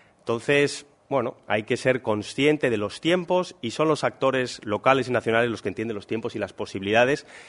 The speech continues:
y poder acompañar desde esos tiempos creo que es, creo que es fundamental.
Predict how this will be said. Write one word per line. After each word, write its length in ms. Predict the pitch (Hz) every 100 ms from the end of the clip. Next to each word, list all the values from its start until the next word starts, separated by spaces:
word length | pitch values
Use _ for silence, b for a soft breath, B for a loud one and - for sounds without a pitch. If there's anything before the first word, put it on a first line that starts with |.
| B -
y 120 | 117
poder 280 | 110 123 135
acompañar 760 | 131 120 113 110 117 131 -
desde 240 | 104 101 92
esos 200 | - 107
tiempos 360 | 113 113 117
creo 200 | - 101
que 140 | 95 101
es, 220 | 98 -
creo 200 | - 101
que 60 | 101
es 60 | -
fundamental. 640 | 104 95 87 85 82